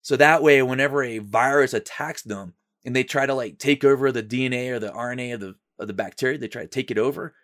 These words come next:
it doesn't work. The directions are all wrong. But that is a derived condition. It evolved from this universal genetic code used by basically every living thing on this planet,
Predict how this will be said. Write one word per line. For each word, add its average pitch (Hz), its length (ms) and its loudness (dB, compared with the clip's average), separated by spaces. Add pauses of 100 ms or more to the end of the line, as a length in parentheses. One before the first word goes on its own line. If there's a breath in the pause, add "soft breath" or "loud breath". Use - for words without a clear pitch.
(120)
it 117 120 -6
doesn't 123 260 2
work. 143 280 0 (920)
The 139 100 4
directions 127 520 0
are 120 120 2
all 107 200 6
wrong. 101 340 0 (480)
But 143 160 4
that 175 200 2
is 175 120 2
a 170 80 4
derived 123 600 -2
condition. 101 500 -8 (120)
It 147 140 2
evolved 139 580 4
from 113 520 -6 (260)
this 131 260 -2
universal 131 560 -2
genetic 110 440 -4
code 120 420 0 (260)
used 139 300 6
by 117 160 2
basically 113 720 -2
every 120 340 -2
living 110 340 -2
thing 107 200 -4
on 101 120 -4
this 92 120 -8
planet, 90 400 -14